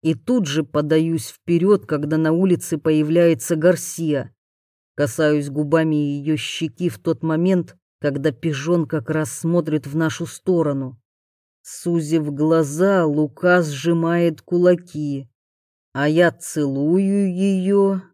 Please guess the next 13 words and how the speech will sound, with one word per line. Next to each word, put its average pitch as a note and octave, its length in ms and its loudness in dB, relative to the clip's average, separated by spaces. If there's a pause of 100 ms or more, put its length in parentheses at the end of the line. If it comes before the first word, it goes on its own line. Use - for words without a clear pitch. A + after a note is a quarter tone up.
(300)
и D#3 140 2
улыбаюсь D#3+ 800 4
еще E3+ 460 -4
шире. E3 720 -4 (600)
Посылаю D#3 560 2
победный D#3 600 2
взгляд E3+ 520 2
канадцу, C#3+ 920 -4 (360)
завожу D3+ 580 0
мотор E3 460 2
и D#3 180 -4
произношу: E3 960 -2 (320)
"Поехали! E3+ 840 4